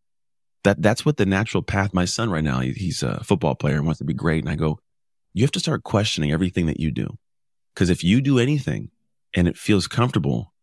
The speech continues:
with where you're at, because you're not a world-class athlete, you should have a red flag saying this isn't good enough. Not saying you're not good enough. I'm saying that that isn't good enough."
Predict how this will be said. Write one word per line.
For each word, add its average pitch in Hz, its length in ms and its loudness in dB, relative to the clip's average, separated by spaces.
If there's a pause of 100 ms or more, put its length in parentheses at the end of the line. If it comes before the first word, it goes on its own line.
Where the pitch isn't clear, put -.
with 82 120 -2
where 85 120 6
you're 80 140 4
at, 110 220 0 (500)
because 110 400 2
you're 110 60 -2
not 110 100 2
a 87 40 4
world-class 92 600 2
athlete, 107 460 0 (500)
you 90 160 4
should 107 160 0
have 95 100 0
a 73 100 2
red 82 260 2
flag 85 360 0
saying 80 220 0
this 82 120 -2
isn't 80 180 -2
good 71 140 -2
enough. - 200 -8 (800)
Not - 180 0
saying 104 220 2
you're 98 280 4
not 113 180 -2
good 65 160 -4
enough. 65 300 -6
I'm 76 140 -2
saying 90 260 0
that 67 140 -4
that 92 180 2
isn't 69 200 -6
good 67 120 -4
enough." 55 340 -8